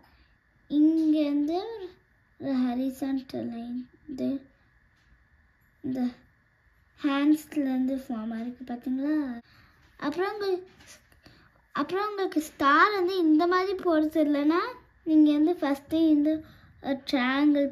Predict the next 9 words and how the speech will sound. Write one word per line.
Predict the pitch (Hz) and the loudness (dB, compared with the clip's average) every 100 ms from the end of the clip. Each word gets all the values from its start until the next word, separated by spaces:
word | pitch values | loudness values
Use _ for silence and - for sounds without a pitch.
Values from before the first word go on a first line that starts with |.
| 262 | -4
போட்டுக்கோங்க. | 254 - - 233 226 233 240 254 277 _ _ _ _ _ _ _ _ _ _ _ _ _ _ _ _ _ _ _ _ _ _ _ - | -10 -10 -14 -10 -8 -8 -6 -6 -8 _ _ _ _ _ _ _ _ _ _ _ _ _ _ _ _ _ _ _ _ _ _ _ -12
அப்புறம் | 254 277 339 453 453 _ 311 | -8 -4 -4 -4 -14 _ -6
அதுக்கு | 285 285 262 262 | -6 -2 -2 0
மேலேயே | 277 320 311 320 381 381 | 0 2 2 2 0 -4
ஒரு | 277 - | -6 -8
triangle | - 240 233 233 233 233 | -8 -8 -8 -10 -10 -12
இப்படி | - 226 226 | -10 -12 -10
போட்டுக்கோங்க. | 233 - - 233 233 247 - - _ | -14 -16 -12 -10 -10 -10 -14 -20 _
பாத்தீங்களா, | 269 254 277 277 320 | -6 -4 -2 0 0